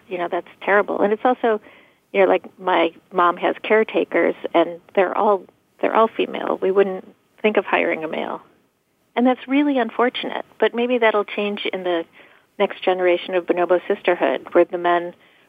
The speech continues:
realize that sexual coercion isn't necessary to be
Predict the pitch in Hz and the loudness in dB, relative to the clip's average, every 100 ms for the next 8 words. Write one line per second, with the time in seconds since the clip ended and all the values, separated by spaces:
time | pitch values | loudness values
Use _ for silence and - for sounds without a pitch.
0 | _ 202 226 208 180 180 170 - 170 165 | _ 0 0 0 0 -2 -4 2 2 2
1 | - - 202 - 185 180 - 185 190 190 | -6 -2 -2 0 -2 -2 -2 0 2 2
2 | 180 175 - _ _ _ _ - 208 202 | -2 -4 -10 _ _ _ _ 4 4 2
3 | - 190 233 233 202 175 170 202 226 _ | -2 -2 0 -4 0 2 2 -2 -10 _
4 | _ _ _ _ _ _ _ _ - 196 | _ _ _ _ _ _ _ _ -2 0
5 | 196 185 180 | 2 0 0